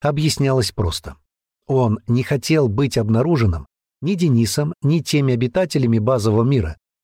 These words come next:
которые могли представлять для него опасность. Но на этот раз ситуация для его носителя сложилась довольно неприятная.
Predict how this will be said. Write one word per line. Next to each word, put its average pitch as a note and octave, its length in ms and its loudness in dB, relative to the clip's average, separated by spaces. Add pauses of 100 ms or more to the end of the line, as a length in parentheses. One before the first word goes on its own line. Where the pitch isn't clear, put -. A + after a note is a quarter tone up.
(100)
которые A#2 380 0
могли E3 380 2
представлять A#2+ 720 0
для A#2 180 2
него G#2 320 2
опасность. F2+ 600 -4 (1300)
Но A#2 160 0
на A#2+ 140 2
этот A#2+ 220 0
раз B2+ 340 0
ситуация B2 640 0
для A#2 180 2
его A#2+ 220 2
носителя A#2 500 0
сложилась A2 460 2
довольно G#2+ 340 2
неприятная. G2+ 720 0